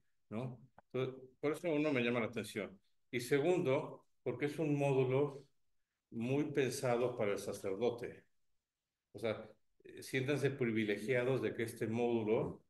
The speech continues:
o esta parte de su diplomado se las pueda dar un sacerdote que además está en el mundo de universitario, de cátedra.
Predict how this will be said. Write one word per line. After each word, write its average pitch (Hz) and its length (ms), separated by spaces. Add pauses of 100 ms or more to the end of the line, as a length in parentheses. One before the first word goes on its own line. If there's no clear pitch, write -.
(240)
o 107 120
esta 110 280
parte 120 320
de 101 80
su 107 200
diplomado 107 640
se 113 120
las 101 100
pueda 120 280
dar 127 80
un 120 80
sacerdote 113 840 (440)
que 117 80
además 120 340
está 123 200
en 120 100
el 113 140
mundo 117 720 (220)
de 92 840 (1000)
universitario, 110 680
de 95 120
cátedra. 104 400